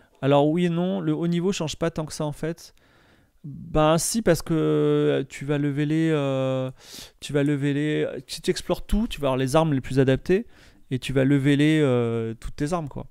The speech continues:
Et tu... moi j'ai levelé comme un porc aussi, euh, ma méduse, hein. Donc, euh, voilà. Euh...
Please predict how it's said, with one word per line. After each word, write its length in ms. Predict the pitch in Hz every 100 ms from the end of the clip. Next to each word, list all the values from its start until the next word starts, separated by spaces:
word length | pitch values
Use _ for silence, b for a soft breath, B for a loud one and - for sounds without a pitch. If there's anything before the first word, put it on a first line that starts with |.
| _ -
Et 100 | 135
tu... 180 | 139
moi 160 | 131 165
j'ai 160 | 143 139
levelé 340 | 135 135 147
comme 160 | 139 120
un 80 |
porc 240 | 123 151 143
aussi, 400 | 123 - 147 143
euh, 160 | 123
ma 140 | 117 120
méduse, 320 | 139 165 147
hein. 100 | 135 - b b b b -
Donc, 280 | 120 120 120
euh, 200 | 113 120
voilà. 160 | 117 135 _ _ B B B B B _ 127
Euh... 380 | 123 117 120